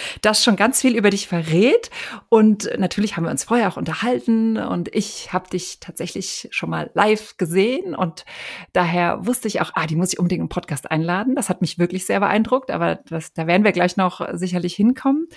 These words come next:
Und in dem Vorgespräch kamen wir dann irgendwie auf diesen Satz, „Das geht doch nicht“, dass du das ganz oft gehört hast in deinem Leben. Deswegen die erste Frage, dieses „Das geht doch nicht“, gibt dir das Kraft? Ist es ein Trigger? Was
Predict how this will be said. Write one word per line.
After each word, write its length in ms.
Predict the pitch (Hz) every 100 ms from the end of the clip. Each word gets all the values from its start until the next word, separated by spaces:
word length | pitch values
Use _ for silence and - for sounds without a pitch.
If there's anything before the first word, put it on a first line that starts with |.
| - - - - _
Und 240 | 226 226
in 160 | - 240
dem 100 | 247
Vorgespräch 600 | - 269 285 - 247 -
kamen 280 | - 220 240
wir 80 |
dann 140 | 254 175
irgendwie 300 | - 196 202
auf 100 | 170
diesen 240 | 190 180
Satz, 300 | 175 196 -
„Das 180 | 165 -
geht 300 | - 202 202
doch 240 | 156 -
nicht“, 480 | 185 170 - - -
dass 120 | 165
du 100 | -
das 180 | 165 165
ganz 240 | 180 190 -
oft 180 | 180 -
gehört 300 | 165 170 156
hast 200 | 143 -
in 120 | 147
deinem 220 | 143 135
Leben. 300 | - 165 156
Deswegen 360 | 175 - 196 185
die 100 | 170
erste 300 | 196 220 196
Frage, 560 | - 143 156 190 285 - - - - _ -
dieses 420 | 185 180 180 - _ _ _ _ _ -
„Das 240 | 170 -
geht 240 | 220 254
doch 180 | 190 -
nicht“, 380 | 160 180 254 - _ _ _
gibt 240 | - 220 220
dir 80 | 175
das 220 | 151 -
Kraft? 680 | - 190 302 - - - _ _ _
Ist 220 | - 180 175
es 140 | -
ein 160 | 156 -
Trigger? 540 | - - 262 359 359 359
Was 320 | - 208 -